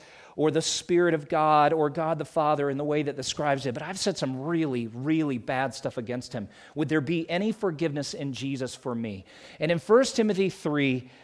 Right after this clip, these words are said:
Paul begins to, or First Timothy one, verse thirteen, uh, Paul begins to actually describe his testimony. Verse twelve, I'll just begin there, although on the screen I begin with verse thirteen. "I thank him who has given me strength, Christ Jesus our Lord,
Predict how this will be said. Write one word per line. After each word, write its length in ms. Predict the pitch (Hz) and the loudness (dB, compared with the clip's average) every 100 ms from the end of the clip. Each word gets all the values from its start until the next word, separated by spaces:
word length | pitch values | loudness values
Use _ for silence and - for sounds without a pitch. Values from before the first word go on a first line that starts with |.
| - - | -20 -2
Paul 360 | 208 220 240 | 4 8 8
begins 460 | 185 180 185 190 - | 6 4 4 2 0
to, 140 | 175 | 0
or 200 | 151 165 | 4 4
First 200 | - 214 | 6 2
Timothy 240 | 233 208 185 | 4 2 0
one, 360 | 156 156 143 | 2 4 4
verse 180 | 151 - | 0 0
thirteen, 720 | 202 196 196 160 123 135 127 - _ _ _ 143 | 2 2 0 -2 -2 -2 -6 -18 _ _ _ -4
uh, 160 | 143 | -2
Paul 360 | 139 202 214 233 | 0 6 8 8
begins 400 | 214 175 190 - | 6 4 2 2
to 100 | 165 | 0
actually 480 | 151 160 - 170 147 | 2 0 0 -2 -2
describe 680 | 147 - - 165 180 190 | -4 -6 -2 4 6 6
his 220 | 170 160 | 4 -2
testimony. 680 | - 147 - 135 123 107 95 110 | -2 -2 -2 -4 -4 -4 -8 -4
Verse 180 | 180 180 | -2 0
twelve, 320 | - 160 147 | 0 2 4
I'll 80 | 127 | 2
just 220 | 131 139 | -2 -8
begin 260 | 143 135 135 | -6 -4 -2
there, 280 | 131 131 127 - - - | 2 2 0 -10 -18 -6
although 280 | 131 143 | -2 0
on 80 | 135 | 0
the 80 | 131 | -2
screen 260 | - 139 127 | -6 -4 -4
I 80 | |
begin 240 | 120 123 120 | -4 -4 -4
with 100 | 113 | -4
verse 200 | 120 - | -8 -8
thirteen. 400 | 120 107 113 107 | -10 -8 -10 -8
"I 140 | 151 | -10
thank 420 | 147 - 175 180 165 | -12 -4 -4 -4 -6
him 140 | 147 | -4
who 80 | 131 | -4
has 140 | 135 | -2
given 200 | 170 170 | -2 -2
me 120 | 175 | -6
strength, 500 | 151 - 147 127 - | -8 -6 -4 -4 -6
Christ 360 | - 202 190 - | 0 0 0 -2
Jesus 440 | 156 196 190 185 | -4 -2 -2 -2
our 80 | 170 | -2
Lord, 320 | 151 165 143 | 0 0 0